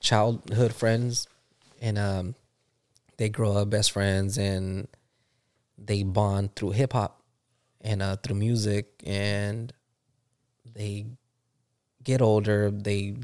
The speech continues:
date other people, and, um, the guy gets married, the girl, like, gets in a relationship, and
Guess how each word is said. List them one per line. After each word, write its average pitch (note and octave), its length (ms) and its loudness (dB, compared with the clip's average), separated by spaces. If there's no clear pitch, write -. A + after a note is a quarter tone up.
date G#2+ 220 0
other G#2+ 160 0
people, G#2 520 -2
and, A2 160 -2
um, F#2 480 -2
the A#2 100 -4
guy A2 220 2
gets A2 340 -2
married, G2+ 680 2
the A2 120 -4
girl, G2+ 520 2
like, G2+ 260 -2
gets G#2 180 -6
in G#2+ 80 -4
a G2 40 -2
relationship, G2+ 500 2
and F#2+ 340 -2